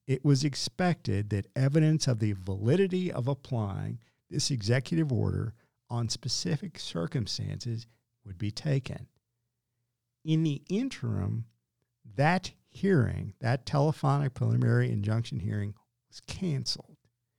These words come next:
So we're now in a s-, in a, in a situation where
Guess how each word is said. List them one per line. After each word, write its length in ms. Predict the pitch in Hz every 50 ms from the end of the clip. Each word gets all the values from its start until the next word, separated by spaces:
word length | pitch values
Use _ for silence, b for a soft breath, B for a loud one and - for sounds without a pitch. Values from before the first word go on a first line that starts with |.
| _ _ _ _ _ _ -
So 420 | - - 175 156 151 147 139 135 -
we're 220 | 139 139 139 143
now 380 | 143 156 165 190 214 214 190 180
in 100 | 196 160
a 40 |
s-, 280 | 147 135 - - - - - _ _ _
in 120 | - 151 135
a, 240 | 127 120 117 117 120 - _ _ _ _ _ _ _ _
in 160 | - 165 139
a 40 | 123
situation 880 | 117 - - 156 131 - 135 127 135 147 165 160 - - 147 123 110
where 440 | 110 107 104 101 104 104 104 107 113